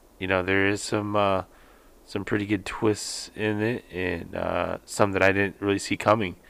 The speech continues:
So, uh, you know, being the son of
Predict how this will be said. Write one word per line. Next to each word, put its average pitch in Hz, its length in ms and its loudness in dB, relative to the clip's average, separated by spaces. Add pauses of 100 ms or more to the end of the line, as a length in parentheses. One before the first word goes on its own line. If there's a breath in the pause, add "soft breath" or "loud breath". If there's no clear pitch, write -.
(720 loud breath)
So, 87 400 -2
uh, 87 280 -4 (280)
you 92 100 -4
know, 90 240 0
being 120 180 6
the 110 80 2
son 107 340 4
of 98 520 0